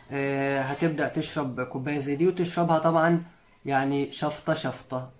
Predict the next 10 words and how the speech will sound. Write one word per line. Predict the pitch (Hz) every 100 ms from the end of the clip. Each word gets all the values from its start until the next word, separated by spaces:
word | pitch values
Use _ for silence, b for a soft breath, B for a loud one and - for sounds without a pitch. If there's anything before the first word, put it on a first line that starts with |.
| -
بالراحة | 120 127 139 139 123
كده، | 139 135
ما | 131
تشربهاش | 127 117 135 135
كلها | 131 139
مرة | 139 131 135
واحدة، | 151 175 190 B B B -
تشرب | 147 - 131
شفطة | 147 143 135
شفطة. | 156 160 - 190